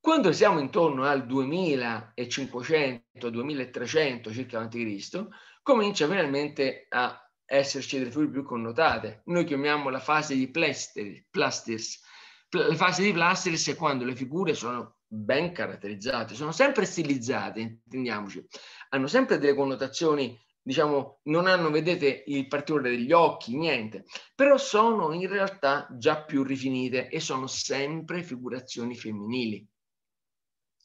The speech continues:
Vedete? Quindi chissà, forse Asteria, Latona, erano loro le divinità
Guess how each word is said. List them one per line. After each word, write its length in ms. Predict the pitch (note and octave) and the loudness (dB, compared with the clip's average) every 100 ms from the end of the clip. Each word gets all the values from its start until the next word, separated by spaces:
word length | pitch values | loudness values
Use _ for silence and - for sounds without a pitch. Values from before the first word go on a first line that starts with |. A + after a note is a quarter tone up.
| - | -6
Vedete? 360 | A2+ A2+ A2 - - - | -6 -6 -8 -14 -20 -12
Quindi 240 | - E3+ C#3 | 0 0 2
chissà, 500 | D#3 D3+ C#3+ A2+ - - _ | 0 0 0 0 -4 -18 _
forse 880 | G#3+ F#3 C#3 - - B2 B2 - _ _ _ _ | 6 6 6 0 0 0 -2 -10 _ _ _ _
Asteria, 1120 | C3 - - - D3+ C3+ A#2+ A2+ A2 G#2+ - - | -2 -2 -2 2 6 6 4 2 -2 -6 -8 -2
Latona, 880 | C3+ C3+ C3+ E3 D3 A#2+ A2+ A2 G#2+ | 0 0 2 2 4 2 -2 -4 -2
erano 320 | C#3 C3 C3+ | 0 2 6
loro 300 | A#3 B3 D3 | 8 8 6
le 100 | C3+ | 2
divinità 580 | A#2+ B2 A#2+ A#2+ A#2 | 0 0 -2 -4 -4